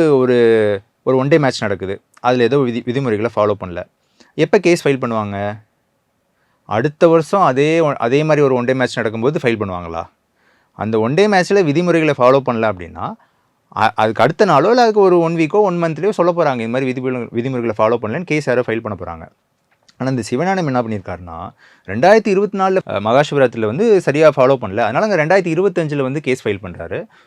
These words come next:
So முன்னூத்தி அறுபத்தஞ்சு நாள் என்ன பண்ணாரு அப்படின்னு தெரியல. So இந்த கேஸை வந்து மெட்ராஸ் ஹைகோர்ட்ல வந்து எடுத்து விசாரிக்கிறாங்க. இதுல அவங்க என்ன சொல்றாங்க அப்படின்னா, தமிழ்நாடு பொல்யூஷன் கண்ட்ரோல் போர்டுல கேள்வி கேட்குறாங்க.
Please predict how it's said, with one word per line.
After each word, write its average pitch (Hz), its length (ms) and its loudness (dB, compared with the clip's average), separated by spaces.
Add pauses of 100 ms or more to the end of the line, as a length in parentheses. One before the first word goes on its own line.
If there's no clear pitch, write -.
So 131 260 2
முன்னூத்தி 185 340 -4
அறுபத்தஞ்சு 151 300 -4
நாள் 147 160 0
என்ன 120 220 -2
பண்ணாரு 110 320 -2
அப்படின்னு 90 280 -10
தெரியல. 85 240 -10 (440)
So 196 100 2
இந்த 180 160 2
கேஸை 190 280 2
வந்து 156 180 -4
மெட்ராஸ் 135 340 0
ஹைகோர்ட்ல 101 340 -6
வந்து 95 260 -4
எடுத்து 101 280 -6
விசாரிக்கிறாங்க. 95 560 -8 (600)
இதுல 196 200 4
அவங்க 175 140 2
என்ன 202 120 0
சொல்றாங்க 170 340 2
அப்படின்னா, 120 360 -2
தமிழ்நாடு 185 460 -2
பொல்யூஷன் 156 420 -4
கண்ட்ரோல் 120 340 -2
போர்டுல 110 280 0
கேள்வி 123 280 -2
கேட்குறாங்க. 87 420 -10